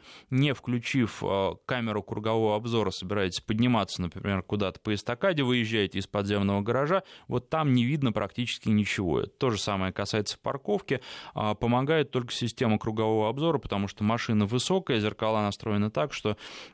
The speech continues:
э, чувствуешь себя в узких стесненных пространствах, э,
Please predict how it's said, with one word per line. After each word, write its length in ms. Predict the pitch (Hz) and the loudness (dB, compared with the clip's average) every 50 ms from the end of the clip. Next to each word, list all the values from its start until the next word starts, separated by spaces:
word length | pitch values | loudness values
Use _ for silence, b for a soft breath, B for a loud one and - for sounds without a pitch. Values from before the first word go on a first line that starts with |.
| B | B
э, 480 | 151 - - 98 101 98 98 98 92 - - | -6 -4 -2 0 0 0 2 0 0 -2 -6
чувствуешь 520 | - - 147 143 - - 120 120 117 - - | -6 -4 -4 -4 -2 0 0 0 0 0 0
себя 520 | - 117 113 120 131 143 147 139 120 - - | -2 -2 0 2 2 4 4 2 0 0 -4
в 240 | - 107 113 143 | -6 -4 0 2
узких 320 | 175 165 - - - 101 - | 2 2 0 -2 -8 -8 -8
стесненных 580 | - - 123 117 - 127 123 113 107 107 98 | -8 -6 -6 -4 0 2 2 4 4 2 0
пространствах, 720 | - - 117 117 107 - 120 131 139 135 - - 117 104 - B B B B B B B B | -2 -4 -4 -4 -2 -2 0 0 0 0 0 0 -2 -2 -4 B B B B B B B B
э, 200 | - 98 95 | -4 -2 -2